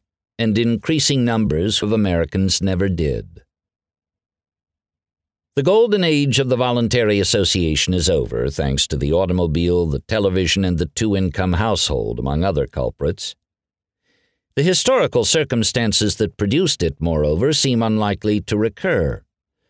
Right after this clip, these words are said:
Americans are no longer inclined to leave the comforts and amusements of home for the lodge hall or meeting room,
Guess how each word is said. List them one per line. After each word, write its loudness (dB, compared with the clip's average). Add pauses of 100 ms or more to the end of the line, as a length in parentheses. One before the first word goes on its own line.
(260)
Americans 0
are 2
no 0
longer 2
inclined 0
to -2
leave 0
the 0
comforts -2
and 0
amusements 0
of 0
home 0
for -2
the 2
lodge 0
hall 2
or 2
meeting 0
room, -6